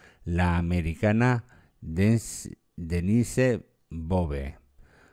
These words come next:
Ofrece un testimonio hasta ahora no escuchado. La cadena pública dio con ella después de muchas horas de investigación.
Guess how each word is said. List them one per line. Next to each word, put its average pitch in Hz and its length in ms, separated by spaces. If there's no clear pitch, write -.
Ofrece 110 560
un 113 200
testimonio 110 800
hasta 92 320
ahora 107 320
no 92 240
escuchado. 73 800
La 85 240
cadena 101 480
pública 110 540
dio 101 360
con 95 220
ella 113 340
después 104 600
de 90 120
muchas 92 420
horas 104 320
de 92 80
investigación. 80 1000